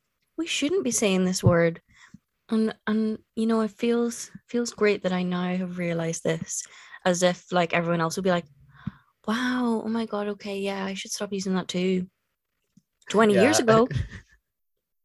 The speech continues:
Speaker 1: Come on
Speaker 2: It felt
Speaker 1: now.
Speaker 2: like he was try-, yeah, he was trying to give a lesson, and very much, like,
Speaker 1: Yeah.
Speaker 2: everyone was like, "We've already learned that." <laughs>
Speaker 1: Yeah.
Speaker 2: 'Cause we have a decent conscience, Matt. Um,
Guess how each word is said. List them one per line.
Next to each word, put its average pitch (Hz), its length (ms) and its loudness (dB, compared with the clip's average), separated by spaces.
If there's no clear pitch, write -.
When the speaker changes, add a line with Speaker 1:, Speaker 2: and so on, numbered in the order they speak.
Speaker 1:
Come 254 140 2
on 185 120 4
Speaker 2:
It 165 40 6
felt 160 100 0
Speaker 1:
now. 160 80 8
Speaker 2:
like 175 140 4
he 190 60 -6
was 190 100 -2
try-, 175 220 0
yeah, 147 180 8
he 127 100 2
was 135 120 0
trying 135 180 4
to 131 60 -4
give 123 120 -2
a 117 40 4
lesson, 110 420 -2
and 127 120 -4
very 120 240 4
much, 117 360 -2
like, 120 140 4
Speaker 1:
Yeah. 196 80 4
Speaker 2:
everyone 117 180 2
was 117 120 -4
like, 113 200 2
"We've 120 220 -2
already 110 260 2
learned 107 320 0
that." 113 340 2
<laughs> - 40 -18
Speaker 1:
Yeah. 214 520 6
Speaker 2:
'Cause 143 140 -10
we 135 100 -2
have 127 120 2
a 120 60 -2
decent 113 460 -6
conscience, 110 560 -4
Matt. 110 340 -2
Um, 110 380 0